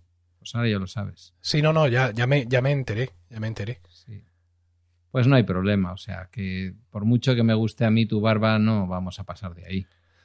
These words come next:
Speaker 2: Bueno, en cualquier caso la voy a llevar especialmente cuidada para la ocasión.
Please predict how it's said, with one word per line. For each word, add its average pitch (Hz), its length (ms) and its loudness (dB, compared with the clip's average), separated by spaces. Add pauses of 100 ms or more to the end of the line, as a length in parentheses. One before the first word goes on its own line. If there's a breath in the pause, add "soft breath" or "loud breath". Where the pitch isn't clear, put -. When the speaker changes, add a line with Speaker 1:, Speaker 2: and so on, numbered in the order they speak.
(220)
Speaker 2:
Bueno, 95 160 -4
en 104 60 -4
cualquier 113 320 2
caso 156 200 2
la 127 60 6
voy 123 100 4
a - 20 4
llevar 117 200 4
especialmente 117 560 0
cuidada 107 320 0
para 101 160 -2
la 98 60 -2
ocasión. 120 500 -2